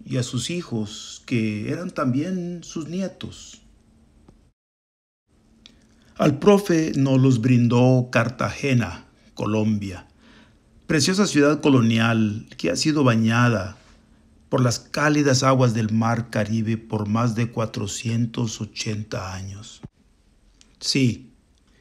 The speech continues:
en esa bella tierra nació y a los veinticinco años renació al descubrir el amor divino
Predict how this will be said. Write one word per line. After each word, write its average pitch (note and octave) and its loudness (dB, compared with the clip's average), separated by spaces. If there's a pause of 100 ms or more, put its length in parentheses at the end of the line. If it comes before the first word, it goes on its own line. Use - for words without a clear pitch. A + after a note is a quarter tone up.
en C3 -2
esa C3+ 2
bella B2+ 4
tierra B2 4
nació A#2+ 0 (920)
y D#3+ 2
a D3+ 6
los C#3 2
veinticinco C#3+ 0
años D3 -4
renació A2 0 (340)
al A#2+ -8
descubrir C3 -2 (560)
el C3 -2
amor A2 2
divino A2+ 0